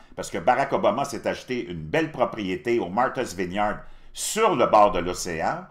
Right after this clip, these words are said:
On continue à construire partout sur le bord des océans. Moi, je le sais pas, là, mais comme on dit, front ocean view, là, je ne sais pas ce qui se passe.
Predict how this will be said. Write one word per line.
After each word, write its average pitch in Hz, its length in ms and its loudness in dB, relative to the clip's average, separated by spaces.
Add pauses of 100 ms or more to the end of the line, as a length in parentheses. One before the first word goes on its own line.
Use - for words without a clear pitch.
(240)
On 110 120 4
continue 165 360 -2
à 175 80 4
construire 160 500 -2
partout 196 300 2
sur 156 160 -2
le 117 100 2
bord 120 220 4
des 95 200 -2
océans. 95 540 -6 (440)
Moi, 208 100 -2
je 147 120 0
le 107 40 -2
sais 95 200 -6
pas, 127 260 0
là, 85 120 0
mais 73 360 -10 (300)
comme 92 140 -4
on 92 100 -6
dit, 117 160 -10
front 120 420 0
ocean 98 360 -4
view, 113 360 -8
là, 190 220 -10 (1200)
je - 140 -4
ne 147 40 2
sais 147 240 -2
pas 139 100 -2
ce - 120 -8
qui - 100 -14
se - 100 -12
passe. - 580 -8